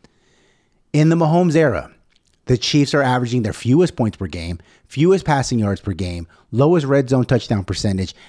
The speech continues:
and most giveaways per game, according to the N F L research. This team, even though I said yesterday, and I still believe this,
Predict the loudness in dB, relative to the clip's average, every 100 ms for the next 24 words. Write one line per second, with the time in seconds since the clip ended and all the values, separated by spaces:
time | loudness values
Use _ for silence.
0 | -6 -2 0 0 -2 -2 -2 -2 -4 -8
1 | -10 -12 -12 -14 -12 -8 -8 -8 -12 -12
2 | -14 -14 -16 -18 -20 -20 _ _ _ _
3 | _ -20 -6 0 0 -2 -6 -2 0 0
4 | 0 -4 -10 _ _ _ _ _ _ _
5 | _ _ 2 2 2 2 4 4 2 0
6 | 2 2 2 -2 -6 -2 0 0 -4 -4
7 | -6 -4 -2 0 0 -2 -4 -12 -14